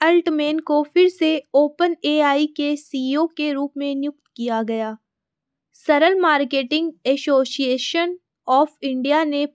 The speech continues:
पुनीत विद्यार्थी को अध्यक्ष नियुक्त किया है। मवी उत्सव की सलाहकार समिति के अध्यक्ष के रूप में आनंद महिंद्रा को नियुक्त किया गया। जस्टिस विवेक चौधरी ने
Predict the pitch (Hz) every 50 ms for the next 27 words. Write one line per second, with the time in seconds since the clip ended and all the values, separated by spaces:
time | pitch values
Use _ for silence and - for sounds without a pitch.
0 | _ - 285 269 285 311 320 320 311 277 285 240 233 269 254 247 233 226 226 -
1 | - 294 285 - - 285 277 269 254 - 233 233 220 226 247 254 269 269 - -
2 | - - 277 277 277 269 _ _ _ _ _ 240 233 233 214 220 233 226 233 220
3 | 220 226 _ _ _ _ _ _ _ _ _ _ _ _ - 247 277 285 302 339
4 | 370 359 - - 294 285 - - - - 302 311 302 302 - 285 285 277 - -
5 | 277 247 240 233 226 240 233 - 262 262 269 285 294 285 - 269 247 240 240 226
6 | 233 - 285 285 - 294 285 - - 233 233 220 247 247 247 254 - - - -
7 | - 285 277 269 240 254 262 277 269 - 262 277 269 - _ - 233 240 247 254
8 | 285 294 294 277 240 240 226 233 254 262 262 262 247 262 277 294 302 294 294 269
9 | 262 247 254 277 277 _ _ _ _ 247 240 240 233 226 226 233 233 233 233 240
10 | 254 - _ _ _ _ _ _ _ _ _ _ _ _ 233 - 277 285 294 -
11 | _ - 349 349 339 - - 277 277 269 254 262 262 285 302 - _ - 302 277
12 | 262 247 233 247 269 294 294 294 285